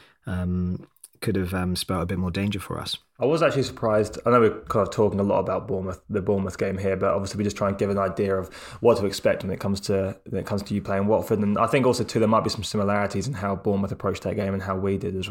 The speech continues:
Speaker 2: how we will as well. Um, so it's worth kind of looking at this one in particular. But,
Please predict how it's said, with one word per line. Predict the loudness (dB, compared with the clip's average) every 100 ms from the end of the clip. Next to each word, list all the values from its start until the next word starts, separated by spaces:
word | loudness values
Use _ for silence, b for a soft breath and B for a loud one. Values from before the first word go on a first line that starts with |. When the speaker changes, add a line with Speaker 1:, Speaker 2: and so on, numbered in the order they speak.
| -6
Speaker 2:
how | -2
we | 0 0
will | -2 -6
as | -6
well. | -4 -4 -4 B B B B -4
Um, | 0 0 -2 -4 -2
so | 0
it's | 2
worth | 2 2 0
kind | -2
of | 0
looking | -2
at | -2
this | -2 -4
one | -4
in | -6
particular. | -2 -2 -2 -4
But, | -2 -4 B